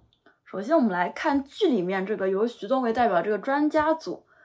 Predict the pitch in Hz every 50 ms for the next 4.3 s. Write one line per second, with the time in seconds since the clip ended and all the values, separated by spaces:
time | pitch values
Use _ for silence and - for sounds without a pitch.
0 | _ _ _ - - 339 339 311 311 - 269 240 208 - 196 202 - - 202 180
1 | 185 196 233 233 214 185 196 220 - - 226 202 185 - 190 190 190 180 180 -
2 | - 175 165 175 - - 175 - - - - _ _ _ _ _ _ - - 254
3 | 277 269 269 262 - - 359 311 247 185 - 226 208 208 214 226 226 226 220 220
4 | 214 185 165 160 160 -